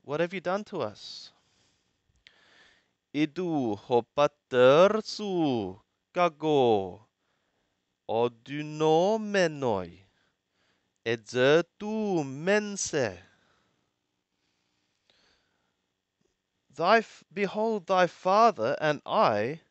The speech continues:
were being greatly pained, s-,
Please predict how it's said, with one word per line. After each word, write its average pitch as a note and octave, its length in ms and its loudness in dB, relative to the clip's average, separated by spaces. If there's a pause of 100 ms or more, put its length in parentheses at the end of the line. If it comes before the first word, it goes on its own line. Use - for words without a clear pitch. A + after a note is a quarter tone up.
(720)
were D3+ 160 -6
being F#3 440 -4
greatly F#3+ 600 -2
pained, F#3 920 -6 (880)
s-, - 260 -20